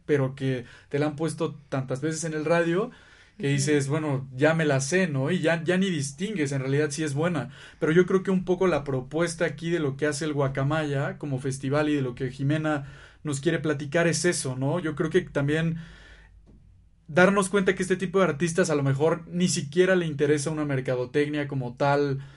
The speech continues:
Speaker 1: gigante de un concierto grandísimo, pero tiene otro, otra manera de expresar su arte, ¿no? También,
Speaker 2: Ujú,
Speaker 1: y creo que eso
Speaker 2: ujú.
Speaker 1: es súper importante, porque yo he escuchado, igual, platico, no he ido al festival,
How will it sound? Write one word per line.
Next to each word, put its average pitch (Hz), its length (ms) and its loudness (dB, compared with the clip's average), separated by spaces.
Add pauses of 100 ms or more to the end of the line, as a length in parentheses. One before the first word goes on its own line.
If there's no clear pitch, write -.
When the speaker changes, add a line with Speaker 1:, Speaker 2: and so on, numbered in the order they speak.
(480)
Speaker 1:
gigante 165 640 2
de 151 80 0
un 156 100 -4
concierto 151 680 0
grandísimo, 151 840 0
pero 147 220 2
tiene 165 320 0
otro, 160 580 0 (800)
otra 180 240 4
manera 190 240 6
de 180 60 4
expresar 151 360 0
su 151 180 4
arte, 143 260 0
¿no? 120 200 -6
También, 139 360 2
Speaker 2:
Ujú, 135 100 -2
Speaker 1:
y 135 40 -10
creo 156 180 0
que 190 80 2
eso - 80 -2
Speaker 2:
ujú. 165 60 -2
Speaker 1:
es 139 60 -4
súper 165 300 0
importante, 135 560 0
porque 139 240 0
yo 165 80 6
he 175 60 6
escuchado, 165 720 0
igual, 160 440 4 (200)
platico, 147 340 0
no 143 120 2
he 175 60 6
ido 180 120 6
al 180 80 4
festival, 156 500 2